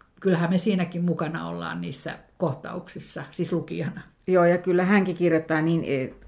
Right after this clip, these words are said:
Speaker 2: kuvailee ne ympäristöt niin hyvin, että kun siinä on aina ratkaisevassa roolissa vuosi toisensa jälkeen suvun joulu,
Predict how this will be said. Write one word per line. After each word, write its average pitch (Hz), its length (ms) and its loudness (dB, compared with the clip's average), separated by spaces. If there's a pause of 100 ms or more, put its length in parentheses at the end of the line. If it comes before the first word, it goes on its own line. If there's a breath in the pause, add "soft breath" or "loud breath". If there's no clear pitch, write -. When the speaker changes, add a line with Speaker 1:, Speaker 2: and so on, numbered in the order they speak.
(160)
Speaker 2:
kuvailee 160 440 4
ne 147 120 -2
ympäristöt 156 640 0
niin 151 200 -2
hyvin, 156 260 0
että 143 220 -4 (560 loud breath)
kun 156 80 0
siinä 156 300 2
on 151 80 2
aina 151 300 0
ratkaisevassa 156 840 -4 (440 soft breath)
roolissa 175 540 6
vuosi 165 300 0
toisensa 160 380 2
jälkeen 156 460 0 (100)
suvun 156 540 -2
joulu, 185 520 4